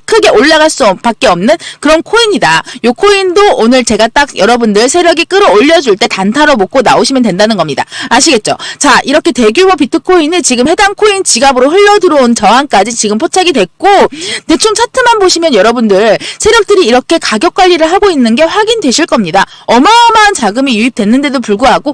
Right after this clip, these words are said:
코인 가격이 그렇게 널뛰고 있지 않고 있죠.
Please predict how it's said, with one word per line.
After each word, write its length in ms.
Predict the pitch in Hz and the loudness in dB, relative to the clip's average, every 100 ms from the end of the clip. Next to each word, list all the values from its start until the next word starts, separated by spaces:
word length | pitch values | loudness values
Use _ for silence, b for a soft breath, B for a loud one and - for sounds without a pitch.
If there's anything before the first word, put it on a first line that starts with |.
| B B B | B B B
코인 360 | - 571 587 554 | 0 2 2 2
가격이 460 | 453 415 370 262 - | 2 2 0 -2 -4
그렇게 240 | 311 - | -4 -2
널뛰고 420 | 214 226 320 453 466 | 0 0 0 2 2
있지 180 | 359 359 | 2 0
않고 280 | 170 214 427 | 0 0 0
있죠. 300 | 311 - 160 | 0 0 -4